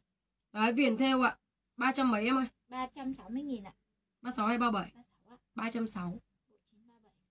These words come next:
Speaker 1: Bộ mã chín ba bảy là bạn mẫu đang mặc. Bộ mã chín ba bảy, báo size chị.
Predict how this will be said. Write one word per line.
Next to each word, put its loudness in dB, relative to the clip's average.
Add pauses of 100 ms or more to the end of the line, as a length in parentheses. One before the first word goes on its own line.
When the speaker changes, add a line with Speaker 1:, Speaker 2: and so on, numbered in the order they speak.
Speaker 1:
Bộ 0
mã 6
chín 0
ba 8
bảy 6
là 0
bạn 2
mẫu 0
đang 4
mặc. 0 (720)
Bộ 2
mã 6
chín 2
ba 10
bảy, 8 (180)
báo -2
size 2
chị. -6